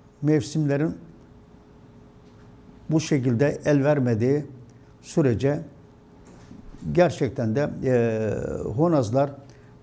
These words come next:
bu konuda muzdaripler. Şimdi sizlere yine de Honaz'ın bir başka fotoğrafını göstermek istiyorum. Bu fotoğrafı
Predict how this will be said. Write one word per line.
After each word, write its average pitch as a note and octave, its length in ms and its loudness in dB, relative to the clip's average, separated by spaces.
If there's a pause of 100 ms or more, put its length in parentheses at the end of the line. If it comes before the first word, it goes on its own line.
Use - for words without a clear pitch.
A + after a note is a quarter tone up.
(380)
bu E3+ 120 0
konuda C#3 420 2 (100)
muzdaripler. A#2 680 2 (920)
Şimdi F3+ 320 0
sizlere C#3 480 0 (400)
yine C#3+ 300 4
de D3 160 0 (280)
Honaz'ın D#3 460 2
bir D3+ 160 0
başka D3+ 280 0
fotoğrafını B2 500 0
göstermek G#2 500 -2
istiyorum. - 380 -10 (1160)
Bu G3+ 120 6
fotoğrafı F3 640 2